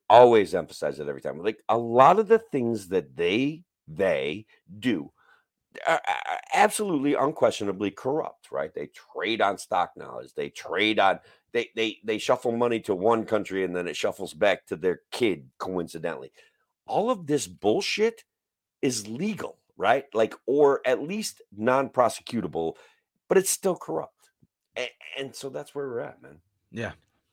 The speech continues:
Speaker 2: No, that's, uh, u-, usually, us-, I'm usually fairly optimistic about most stuff, but yeah, no, this is,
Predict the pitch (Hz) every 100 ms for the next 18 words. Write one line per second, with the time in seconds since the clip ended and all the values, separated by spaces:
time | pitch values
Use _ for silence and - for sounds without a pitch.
0 | - 101 92 151 175 170 131 120 - -
1 | - - 139 147 156 175 233 240 170 156
2 | 208 - 131 143 104 _ - 120 131 160
3 | 170 - 120 117 113 101 101 90 98 -
4 | 95 101 85 82 85 98 - 101 - -
5 | 80 78 80 87 139 - 113 107